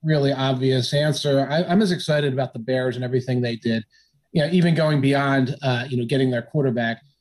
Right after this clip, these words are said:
as I think a lot of people are along the way. And i-, in later rounds, I got more and more enthusiastic about what the Giants were doing. In fact, you know, I, I sent some emails out. It's like, "Well, what's the Giants' projection? What's the Giants' projection after this draft?" And it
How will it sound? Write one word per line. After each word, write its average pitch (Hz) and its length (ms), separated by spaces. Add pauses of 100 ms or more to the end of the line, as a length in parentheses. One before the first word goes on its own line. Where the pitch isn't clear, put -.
as 202 140
I 196 80
think 190 160
a 147 60
lot 156 240
of 143 80
people 117 340
are 107 320 (160)
along 120 280
the 117 100
way. 110 380
And 143 180 (240)
i-, 226 100
in 226 220
later 226 260
rounds, 202 420
I 190 80
got 202 140
more 185 180
and 185 80
more 180 140
enthusiastic 170 640
about 160 180
what 139 140
the 139 60
Giants 165 420
were 135 80
doing. 123 240
In 127 60
fact, 143 260
you 175 80
know, 156 140
I, 135 200 (440)
I 160 60
sent 175 220
some 165 140
emails 160 500
out. 127 140
It's 120 100
like, 135 100
"Well, 175 300
what's 202 180
the 247 80
Giants' 214 360
projection? 208 500
What's 165 160
the 196 100
Giants' 214 280
projection 190 440
after 151 180
this 143 180
draft?" 165 360
And 135 120
it - 40